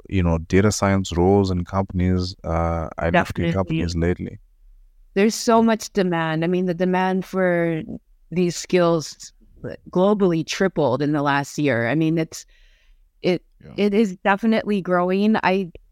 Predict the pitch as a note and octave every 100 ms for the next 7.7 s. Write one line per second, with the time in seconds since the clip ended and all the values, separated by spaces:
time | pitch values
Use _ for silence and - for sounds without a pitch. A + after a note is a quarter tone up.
0 | _ _ G#3 A3+ B3+ - - B3+ B3 A#3
1 | A3+ G3+ - _ G3+ G#3 F#3 F#3 F#3+ G#3
2 | - A3+ F#3 G3 G3 F#3 F3+ E3+ E3 F3
3 | E3 E3+ - A#3+ B3+ - F#3 - F3+ F3+
4 | G3 A#3 A#3+ G3 E3+ F3 E3+ - D#3+ F3
5 | - - F3 D#3 D3+ D#3 E3 F3+ E3+ E3+
6 | E3+ E3 - F3 E3 - D#3+ E3+ F#3 G#3+
7 | B3 B3 - F#3+ F3 E3 -